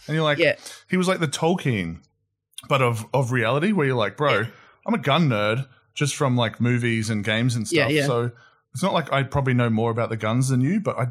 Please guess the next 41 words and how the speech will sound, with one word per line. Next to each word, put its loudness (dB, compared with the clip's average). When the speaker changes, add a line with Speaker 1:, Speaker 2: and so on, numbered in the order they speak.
Speaker 1:
also 0
don't, -2
like, -4
you 0
don't 2
need 0
to -8
tell 0
me 4
what 0
an 0
A -2
K -4
forty-seven -8
is. -14
Speaker 2:
Well, -2
no. 0
And 2
look, 2
Speaker 1:
<laughs> -2
Speaker 2:
I, 4
uh, 2
uh, -6
that, 0
that 2
part 2
of -6
his, -2
his -2
novels 2
is 0
a -4
little 2
bit -6
difficult -10
to -14
get -8
past. -2
You 2
have 2
to, 0